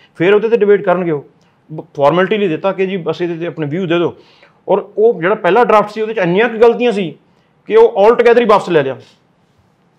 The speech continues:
ਸੋਧਾਂ ਨਹੀਂ ਉਹਦੇ 'ਚ ਕੀਤੀਆਂ। ਉਹ ਵਾਪਸ ਲੈ ਕੇ ਨਵਾਂ ਕਾਨੂੰਨ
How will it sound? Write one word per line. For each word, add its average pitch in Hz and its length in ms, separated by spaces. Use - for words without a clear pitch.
ਸੋਧਾਂ 175 300
ਨਹੀਂ 247 80
ਉਹਦੇ 262 100
'ਚ 208 60
ਕੀਤੀਆਂ। 135 300
ਉਹ 220 80
ਵਾਪਸ 214 260
ਲੈ 240 120
ਕੇ 247 120
ਨਵਾਂ 185 260
ਕਾਨੂੰਨ 226 260